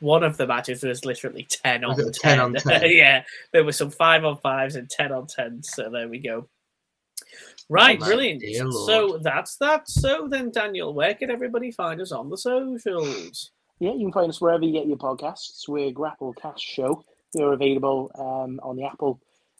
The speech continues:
Speaker 3: on the Spotify's, on your Deezers, your Stitchers, straight away just following the link. But you can follow us on Facebook and Twitter, um, and Instagram as well. But make sure you give us a follow, a like, and a subscribe so you never miss an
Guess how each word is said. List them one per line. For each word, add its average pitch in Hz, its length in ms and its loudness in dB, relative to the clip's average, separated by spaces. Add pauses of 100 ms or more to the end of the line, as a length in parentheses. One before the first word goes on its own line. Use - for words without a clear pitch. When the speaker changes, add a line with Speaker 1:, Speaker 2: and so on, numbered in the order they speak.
Speaker 3:
on 135 100 -4
the 123 80 -4
Spotify's, 135 880 -2
on 131 100 -10
your 127 140 -4
Deezers, 135 460 -4
your 117 80 -6
Stitchers, 139 920 0
straight 147 320 0
away 139 240 4
just 131 280 -10
following 139 320 0
the 135 80 -4
link. 165 220 -2 (220)
But 165 80 0
you 175 80 -2
can 190 140 -2
follow 220 320 0
us - 260 -6 (280)
on 160 160 0
Facebook 190 500 -4 (180)
and 151 160 -8
Twitter, 175 380 -10 (580)
um, 135 540 2
and 139 200 -4
Instagram 147 520 0
as 135 100 -6
well. 170 220 0
But - 280 -4
make 196 280 -2 (160)
sure 147 260 0
you 156 140 0
give 147 120 0
us 147 140 -6
a 151 60 -8
follow, 135 500 -2 (240)
a 147 60 -2
like, 151 320 0 (160)
and 160 140 -6
a 165 40 -10
subscribe 156 480 0
so - 140 -4
you 190 80 0
never 190 300 -4
miss 190 280 -4
an 185 100 -2